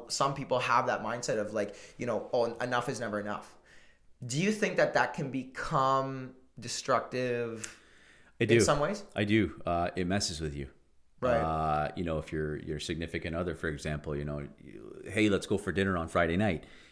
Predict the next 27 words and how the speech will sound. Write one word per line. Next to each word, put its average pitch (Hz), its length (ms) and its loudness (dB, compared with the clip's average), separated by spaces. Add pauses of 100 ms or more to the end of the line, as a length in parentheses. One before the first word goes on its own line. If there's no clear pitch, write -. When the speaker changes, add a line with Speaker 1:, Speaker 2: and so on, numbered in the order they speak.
(140)
Speaker 2:
And 80 360 -2
in 85 120 -2
your 82 120 -2
mind, 87 440 0
you're, 85 320 -2
you, 90 200 -8
you - 100 -4
know, 85 80 -4
you 85 140 -2
wanna 104 280 6
go, 110 340 10
and 85 160 4
you're, 82 100 -2
but 87 220 -4
you 92 80 0
know 95 220 2
that 87 140 0
you're 87 120 -2
working 95 320 0
on 92 120 0
a 80 40 -4
couple 110 280 0
other 85 160 2
deals, 120 520 10
or, 87 240 4 (380)
you 95 80 0
know, 92 200 4